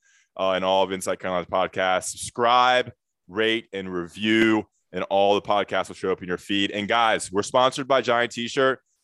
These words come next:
We're adding a new sponsor to this show, to a couple other podcasts, and to our Inside Carolina post-game live show, which will air immediately after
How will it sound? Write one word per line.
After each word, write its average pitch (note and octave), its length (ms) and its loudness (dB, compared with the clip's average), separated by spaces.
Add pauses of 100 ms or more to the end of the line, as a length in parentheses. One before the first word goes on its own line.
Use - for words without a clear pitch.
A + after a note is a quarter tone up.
We're A2+ 120 -6
adding A#2 260 0
a G#2+ 40 -2
new B2 520 -4
sponsor A#2+ 600 0
to G2 140 -6
this A2 240 0
show, D3 500 4 (380)
to A#2 80 -8
a A2+ 40 -6
couple B2+ 260 0
other B2 140 4
podcasts, B2 800 0
and G2+ 160 -10
to A2+ 220 -2
our G2 400 4 (480)
Inside C3 560 0
Carolina G#2+ 560 0
post-game G#2+ 640 -4
live A2 560 2
show, D#2+ 560 -2 (800)
which G2 180 -8
will A2 120 -4
air G#2+ 300 2
immediately A2 500 -2
after G#2 540 0